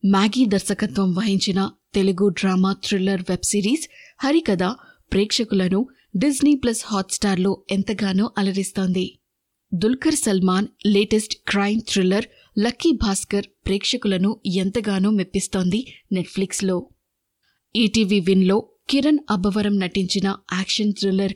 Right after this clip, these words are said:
కా ప్రేక్షకులను ఎంతగానో ఆకర్షిస్తోంది.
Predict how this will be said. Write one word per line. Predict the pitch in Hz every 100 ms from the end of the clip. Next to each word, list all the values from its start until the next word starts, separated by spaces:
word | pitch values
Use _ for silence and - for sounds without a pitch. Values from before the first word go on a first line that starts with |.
| -
కా | 196 208 - - _ -
ప్రేక్షకులను | 196 185 - 196 196 190 226 - 185
ఎంతగానో | 190 185 196 196 190 226 -
ఆకర్షిస్తోంది. | 185 - 190 202 - 190 185 185 185